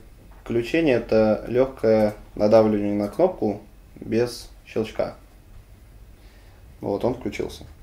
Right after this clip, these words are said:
Переключение режимов работы осуществляется поворотом головы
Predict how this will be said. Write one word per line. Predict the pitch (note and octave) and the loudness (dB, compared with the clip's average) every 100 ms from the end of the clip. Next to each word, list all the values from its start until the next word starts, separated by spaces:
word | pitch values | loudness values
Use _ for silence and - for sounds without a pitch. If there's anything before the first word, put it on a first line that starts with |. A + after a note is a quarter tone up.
| - - - - - - - - - - - - - - - - | -20 -20 -20 -20 -20 -20 -20 -20 -20 -20 -20 -20 -20 -20 -12 -4
Переключение | C3+ D3+ D3+ F3 D#3+ | 0 0 4 4 4
режимов | D3+ F3+ D3 - - - - - | 6 4 4 0 -10 -20 -20 -6
работы | A#2 B2+ F#3+ G#3+ A#2 | 2 6 6 6 4
осуществляется | G#2 - - D#3+ D#3+ - | 4 0 4 4 4 4
поворотом | A#2 C3 D3 A2+ | 6 6 4 6
головы | A2 C#3 F#3+ | 6 6 2